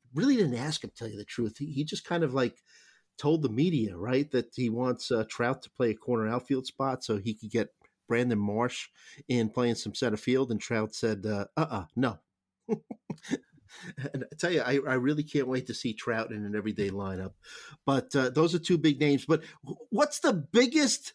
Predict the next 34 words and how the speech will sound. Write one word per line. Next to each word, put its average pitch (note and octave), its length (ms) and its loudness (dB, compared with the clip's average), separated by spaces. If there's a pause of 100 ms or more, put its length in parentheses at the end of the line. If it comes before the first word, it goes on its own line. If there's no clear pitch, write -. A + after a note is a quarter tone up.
story A3 560 6
today? E3 680 6
We D#3+ 120 8
were D3+ 120 6
talking F3 260 2
about E3 100 6
right E3 220 4
before F3 280 2
the D3+ 60 0
show. D3 340 2 (300)
It's A#3+ 220 2
your A#3+ 120 6
buddy, G3 560 4 (380)
<laughs> - 320 -2
Fernando G3+ 960 2 (240)
Tatis F3 540 4 (160)
Junior G3 680 4 (400)
fracturing F3 640 2
his C#3+ 300 2
wrist, D#3+ 540 2 (640)
potentially F#3 680 2
missing C3+ 440 2
up C3 160 -2
to A#2+ 80 -2
three C#3+ 320 2
months, B2+ 480 -2
the - 100 -10
first - 300 -6
three B2 140 0
months A#2+ 220 -2
of G#2+ 100 0
the G#2 40 -4
season, G#2+ 340 -4
'cause A2 220 -6